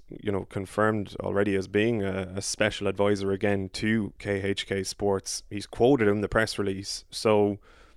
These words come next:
ultimately, like, M T K separated themselves from Kinahan in an official capacity before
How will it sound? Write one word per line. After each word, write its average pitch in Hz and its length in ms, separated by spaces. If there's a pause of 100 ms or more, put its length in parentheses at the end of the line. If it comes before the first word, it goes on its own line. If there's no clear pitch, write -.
(140)
ultimately, 120 500
like, 101 220
M 110 120
T 101 140
K 104 160
separated 113 540
themselves 104 400
from 104 160
Kinahan 101 560
in 104 220
an 98 100
official 104 480
capacity 104 560
before 104 720